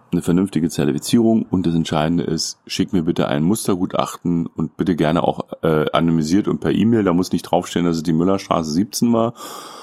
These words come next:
und dass die Auftraggeberin, die Frau, äh, Bertha Meier ist. Das kann man ja alles, äh, rausnehmen. Aber man kann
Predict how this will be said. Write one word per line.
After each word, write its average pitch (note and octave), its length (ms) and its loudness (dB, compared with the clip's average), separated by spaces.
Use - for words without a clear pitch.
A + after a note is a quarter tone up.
und F2+ 120 -2
dass E2+ 160 0
die - 120 0
Auftraggeberin, F2+ 800 0
die F2 80 0
Frau, E2+ 480 0
äh, E2 380 0
Bertha D#2+ 400 0
Meier F#2+ 400 0
ist. G2+ 340 -4
Das F2 200 -4
kann - 140 -2
man F#2+ 120 2
ja E2+ 100 2
alles, F2 380 -2
äh, F2 120 -4
rausnehmen. E2+ 840 0
Aber F2+ 200 0
man F2+ 160 0
kann F#2 440 0